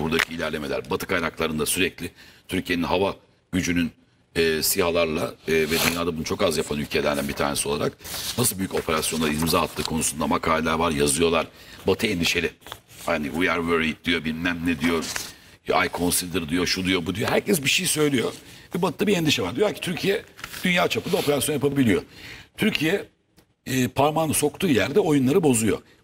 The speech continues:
Bunu yaptı. Yapmaya devam ediyor. Orada burada üst kurmaya çalışıyor, bilmem ne falan. Bu, bu Türkiye'yi durdurmak lazım.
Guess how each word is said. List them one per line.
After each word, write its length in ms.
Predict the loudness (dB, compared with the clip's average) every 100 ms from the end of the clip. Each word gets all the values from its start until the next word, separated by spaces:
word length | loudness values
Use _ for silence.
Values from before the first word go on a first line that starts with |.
| -2
Bunu 140 | 4
yaptı. 440 | 4 4 2 -2 -2 _
Yapmaya 340 | -4 -2 2 4
devam 240 | 4 4
ediyor. 260 | 2 0 -4 _ _ _
Orada 280 | -2 2 2
burada 180 | 2 2
üst 160 | 0 -2
kurmaya 300 | -2 -2 -2
çalışıyor, 380 | -2 -2 -4 -2
bilmem 300 | -2 -2 -2
ne 80 | 0
falan. 260 | 2 2 0 -8 -20 -20 _
Bu, 180 | -8 -2
bu 120 | 0
Türkiye'yi 300 | 0 0 2
durdurmak 440 | 4 6 6 2 0
lazım. 280 | -4 -6